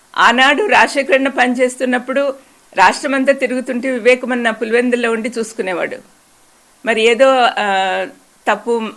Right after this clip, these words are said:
తప్పు మార్గంలో వెళ్ళాడు, కాంగ్రెస్కు సపోర్ట్ చేస్తూ ఎనిమీ అయిపోయినాడు.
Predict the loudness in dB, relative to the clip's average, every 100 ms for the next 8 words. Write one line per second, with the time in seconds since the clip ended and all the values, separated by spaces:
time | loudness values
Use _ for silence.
0 | _ _ -6 -4 0 0 -2 -4 -2 0
1 | 0 -2 -2 0 0 -4 -6 -6 -6 -4
2 | -4 -4 -6 -6 -6 -6 -6 -6 -6 -2
3 | -2 -2 -4 -6 -6 -10